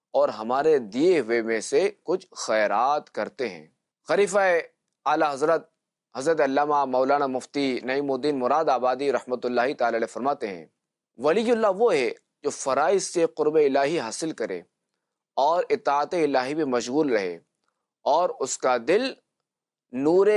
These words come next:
جلال الہی کی معرفت میں مستغرق ہو۔ جب دیکھے دلائل قدرت الہی کو دیکھے، اور جب سنے اللہ کی آیتیں ہی سنے،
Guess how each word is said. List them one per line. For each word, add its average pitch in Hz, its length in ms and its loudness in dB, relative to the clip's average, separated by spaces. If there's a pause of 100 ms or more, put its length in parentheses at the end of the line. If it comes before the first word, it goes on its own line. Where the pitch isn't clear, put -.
(100)
جلال 156 380 2
الہی 156 400 2
کی 175 140 -2
معرفت 135 540 -2
میں 175 80 -6
مستغرق 135 760 -2
ہو۔ 104 280 -2 (920)
جب 196 260 -2 (100)
دیکھے 190 420 0 (140)
دلائل 147 640 2
قدرت 151 340 2
الہی 143 360 2
کو 175 140 -2
دیکھے، 104 420 -6 (640)
اور 147 180 2
جب 208 200 0
سنے 151 460 0 (120)
اللہ 143 320 0
کی 175 140 -4
آیتیں 139 520 -2
ہی 139 260 0
سنے، 107 400 -6